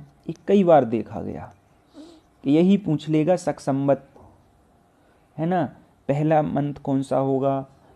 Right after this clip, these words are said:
ये बाईस मार्च को या इक्कीस मार्च को चालू होता है। अभी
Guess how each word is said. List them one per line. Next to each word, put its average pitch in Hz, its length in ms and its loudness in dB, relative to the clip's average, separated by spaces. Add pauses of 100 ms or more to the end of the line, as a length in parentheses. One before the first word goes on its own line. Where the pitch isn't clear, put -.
ये 131 100 0
बाईस 147 400 4
मार्च 143 360 -2
को 220 280 2 (440)
या - 80 0
इक्कीस - 440 -10
मार्च 120 300 -4
को 220 240 -4 (220)
चालू - 300 -12
होता - 320 -20
है। - 220 -18 (3750)
अभी 214 460 4